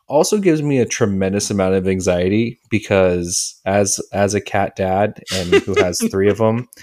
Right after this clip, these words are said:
Speaker 1: um, you know, cats are dicks. And it's also, like, it's, like, one of those things is, like, "Oh my God, like, that cat's gonna knock over all these bottles and think it's hilarious." So,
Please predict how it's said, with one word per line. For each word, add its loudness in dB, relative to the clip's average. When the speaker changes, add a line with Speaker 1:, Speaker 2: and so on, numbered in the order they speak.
Speaker 1:
um, -2
you -2
know, 2
cats -6
are -2
dicks. -4
And 2
it's 0
also, 2
like, 4
it's, -6
like, 0
one 2
of 2
those 2
things -2
is, -4
like, -4
"Oh -8
my -6
God, -10
like, -12
that -2
cat's -4
gonna 0
knock 0
over 2
all 4
these -2
bottles 0
and -8
think -6
it's -4
hilarious." -6
So, -8